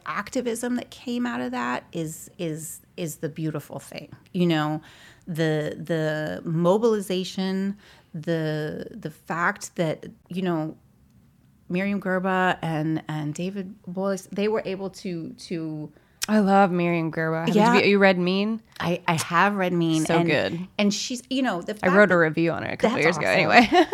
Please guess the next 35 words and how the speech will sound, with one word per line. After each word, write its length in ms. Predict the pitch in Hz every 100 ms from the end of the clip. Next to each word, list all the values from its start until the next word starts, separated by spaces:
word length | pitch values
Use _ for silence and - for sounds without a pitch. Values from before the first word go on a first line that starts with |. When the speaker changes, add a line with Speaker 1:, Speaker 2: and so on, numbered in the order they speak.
| -
Speaker 2:
<laughs> 240 | - - 208
Speaker 1:
They 300 | 247 302 320
were 100 | 330
able 380 | 302 302 277 294
to 600 | - 294 269 262 254 226
get 240 | 233 240 233
people 320 | 277 277 277
to 160 | 269
pay 220 | 254 208 254
enough 260 | 240 233
attention 640 | 226 - 302 320 269 254 247
and 440 | - 214 220 220 208 -
sit 340 | - - 247 196
down 400 | 214 202 214 208
with, 400 | 208 196 - - - 196 - _ -
you 100 | 247
know, 200 | 185 175
the 100 | 208
people 260 | - 233 214
at 60 |
Macmillan 540 | 220 214 220 285 220 180
and 160 | 180
get 180 | 185 185
them 200 | 196 196
to 420 | - - 196 196 190
Speaker 2:
Mm-hmm. 460 | 202 196 185 175 170 - _
Speaker 1:
agree 640 | 214 175 170 196 202 214 220
to 260 | 214 - 214
really 320 | 190 208 220
look 420 | 220 202 196 226 247
at 80 | 247
their 120 | 226
practices. 680 | - 185 247 - - - - - - - -
Speaker 2:
Yeah. 240 | 180 175 160 208
Speaker 1:
And, 220 | 214 214